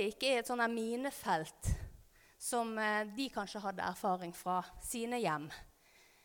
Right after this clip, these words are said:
Vi bor jo der og lever jo der, og det har gått helt fint an på enkle premisser å ha noen andre der.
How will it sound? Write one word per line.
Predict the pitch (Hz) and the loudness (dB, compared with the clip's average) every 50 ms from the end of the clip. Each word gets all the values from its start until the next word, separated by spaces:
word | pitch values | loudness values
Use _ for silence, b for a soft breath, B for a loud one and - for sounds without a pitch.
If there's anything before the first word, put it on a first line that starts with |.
| b b b _ - - - | b b b _ -16 -10 -6
Vi | 285 508 427 359 330 - - - 311 320 | -2 -2 -2 -4 -6 -12 -18 -20 -6 0
bor | - 370 381 339 | 2 2 4 4
jo | 269 226 214 | 4 2 4
der | 220 226 226 | 4 4 4
og | 240 262 | 4 4
lever | 294 302 302 277 226 220 | 4 4 4 4 4 2
jo | 214 220 | 4 6
der, | 220 214 214 214 214 - | 6 6 6 4 0 -4
og | - 285 | -6 -2
det | 320 320 311 | -2 -2 0
har | 339 320 320 311 311 285 - - 240 233 233 247 - | 0 0 0 0 -4 -8 -12 -14 -18 -16 -16 -6 -4
gått | 339 - - - - - - - - - | -4 -4 -4 -10 -12 -12 -10 -8 -4 0
helt | 370 381 - - | 0 0 0 0
fint | - 320 320 302 330 | 0 0 2 2 2
an | 302 302 285 | 2 2 2
på | - - 285 - | 2 2 2 4
enkle | 269 285 277 - - 302 285 269 247 - B B B B B B B B B B - - _ - - - | 4 2 0 -2 -2 0 2 2 0 0 B B B B B B B B B B -20 -20 _ -20 -18 -2
premisser | - 302 277 294 330 - - - 240 220 | 0 2 4 4 4 4 4 2 2 2
å | 226 226 | 2 2
ha | 226 269 254 240 220 | 6 6 6 6 6
noen | 214 214 214 214 | 4 2 2 2
andre | 214 233 240 240 262 226 151 | 2 2 2 2 4 4 4
der. | 165 - | 2 0